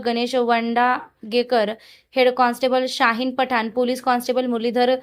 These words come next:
खरपुडे, फॉरेन्सिकचे गणपत झरेकर, सोहेल सय्यद ठेसे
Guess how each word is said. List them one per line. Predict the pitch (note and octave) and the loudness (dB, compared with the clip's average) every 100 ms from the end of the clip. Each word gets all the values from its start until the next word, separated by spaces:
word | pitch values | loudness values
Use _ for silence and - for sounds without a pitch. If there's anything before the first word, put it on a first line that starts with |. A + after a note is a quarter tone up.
| - _ _ | -6 _ _
खरपुडे, | - B3+ B3 C#4 B3 A3 A#3 _ - | 2 4 4 2 0 -2 -4 _ 0
फॉरेन्सिकचे | C#4 B3+ C4 C4 C4+ C4 C#4 | 4 6 4 -2 -6 -2 0
गणपत | B3 B3+ B3 C4 | 2 0 0 -2
झरेकर, | A#3+ B3+ C4+ A#3 | 2 0 2 0
सोहेल | A#3+ B3+ A#3+ B3+ | 0 0 2 0
सय्यद | C4 C4+ A#3 A#3 | 0 0 0 0
ठेसे | B3+ A#3+ A#3+ A3 A#3 | 2 2 2 -2 -2